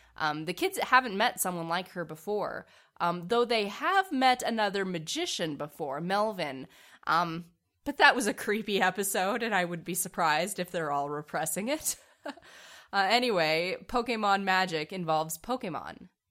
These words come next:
Duh. Um, but it also involves other languages. Lily pulls out a book, and it's written using letters Ash has never seen before,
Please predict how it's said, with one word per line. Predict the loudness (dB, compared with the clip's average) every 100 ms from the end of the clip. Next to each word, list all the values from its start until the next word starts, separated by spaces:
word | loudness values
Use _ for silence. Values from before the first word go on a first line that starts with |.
| _ _ _ 0
Duh. | 2 0 -4 -18 -20 -2
Um, | 2 2
but | 2 2
it | 4
also | 4 4 0 0
involves | 0 0 2 4 4 2 -2 -6 -8 -14 _ _
other | 2 4 2
languages. | 2 2 0 -2 -6 -6 -4 -2 -4
Lily | -4 -4 -2 -4
pulls | -6 -4 -2
out | 0 0
a |
book, | 0 0 0 0 -4
and | -2
it's | -2 -6
written | -2 -2 -2 -4 -6
using | -6 -4 -4 -4
letters | 0 0 2 0 0 -2 -6 0
Ash | 0 0
has | -4 -4 -2
never | -2 -2 -4
seen | -4 -4 -4 -4
before, | -6 -4 -4 -4 -8